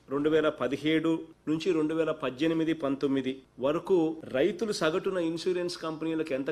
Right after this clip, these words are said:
కట్టేవారు అని అంటే సగటున సంవత్సరానికి రెండు వందల తొంభై కోట్ల రూపాయలు రైతులు కట్టేవారు. కట్టేవారి సంఖ్య తక్కువ. ఆ కట్టే దాంట్లో కూడా ఎంత కట్టేవారు అని అంటే రెండు వందల తొంభై కోట్ల రూపాయలు కట్టేవారు.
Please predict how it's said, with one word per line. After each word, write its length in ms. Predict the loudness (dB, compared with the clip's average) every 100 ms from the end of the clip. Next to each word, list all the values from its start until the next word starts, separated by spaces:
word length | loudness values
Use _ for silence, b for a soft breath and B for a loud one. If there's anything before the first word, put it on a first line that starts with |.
| -4
కట్టేవారు 480 | -2 0 0 0 0
అని 100 | -2
అంటే 160 | -6 -8 -6
సగటున 420 | -4 -4 -4 -6 -4
సంవత్సరానికి 640 | -4 -4 -4 -4 -4 -4 -4
రెండు 160 | -4 -4
వందల 180 | -4 -6 -6
తొంభై 220 | -6 -6 -6
కోట్ల 180 | -8 -8 -10
రూపాయలు 320 | -6 -6 -4 -4
రైతులు 260 | -6 -8 -8
కట్టేవారు. 340 | -8 -10 -12 -14
కట్టేవారి 500 | -6 0 2 2 0
సంఖ్య 300 | -2 -2 -4 -4
తక్కువ. 260 | -8 -8 -10 -10 -10 -6
ఆ 60 | -4 -4
కట్టే 300 | -4 -2 0 2
దాంట్లో 320 | 0 -2 -4 -2
కూడా 240 | -2 2 2 0 -4 -14 -4 -2
ఎంత 220 | -2 -2 -2
కట్టేవారు 500 | -2 0 2 2 2
అని 100 | 0
అంటే 120 | -4 -4
రెండు 140 | -2 -2
వందల 220 | -2 -2 -4 -6
తొంభై 220 | -6 -4 -6
కోట్ల 180 | -6 -6
రూపాయలు 260 | -4 -4 -2 -4
కట్టేవారు. 420 | -4 -4 -6 -10